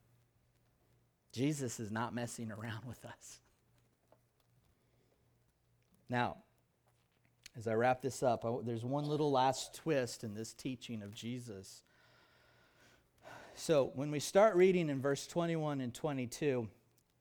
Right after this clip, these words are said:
Jesus is addressing our problem with anger,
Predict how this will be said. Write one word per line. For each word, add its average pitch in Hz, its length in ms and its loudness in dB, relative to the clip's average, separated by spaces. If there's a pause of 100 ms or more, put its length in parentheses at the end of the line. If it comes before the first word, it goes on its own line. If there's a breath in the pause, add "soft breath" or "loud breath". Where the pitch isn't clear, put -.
(460)
Jesus 202 580 2
is 135 220 0
addressing 151 760 2 (420 loud breath)
our 147 320 6
problem 113 580 2
with 113 160 0
anger, 127 560 0